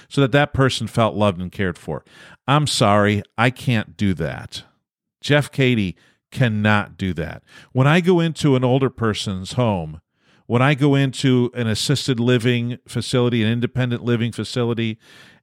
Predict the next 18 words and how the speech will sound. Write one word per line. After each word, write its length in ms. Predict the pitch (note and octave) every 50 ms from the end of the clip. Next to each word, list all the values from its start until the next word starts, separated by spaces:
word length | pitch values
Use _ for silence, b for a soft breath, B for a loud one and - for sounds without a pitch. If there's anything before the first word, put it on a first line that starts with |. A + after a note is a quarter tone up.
| _ -
and 160 | A#2+ B2 B2+
I 160 | B2+ C3+ C#3
visit 320 | A2+ B2 C3 A#2+ - C#3
with 140 | G2+ G2 -
somebody, 580 | - - A2+ G2 F#2+ F#2 F#2 F#2 F#2 F#2 G2 - _ _ _ _ -
I, 300 | A2+ B2+ C3+ - C3 C#3
I 40 |
plan, 300 | C#3 - - C#3+ B2+ A2
I'm 220 | G#2+ A#2+ C3 C#3 C3+
in 80 | C3
there 100 | C3 B2
for 260 | A2+ - - A2+ G2+ G2
an 80 | F#2+
hour. 440 | F#2 F2+ F#2 F#2 E2 D2 - - _ _ _ _ _ _ _ _ _ -
And 140 | B2+ C3 -
sometimes 480 | - F3+ G#3 B3+ A#3+ A#3 A3 G3 E3+
it's 160 | F#3 D3+ -
longer. 480 | C#3 D3 D3+ F3+ F#3+ A2+ D#2+ C#3 -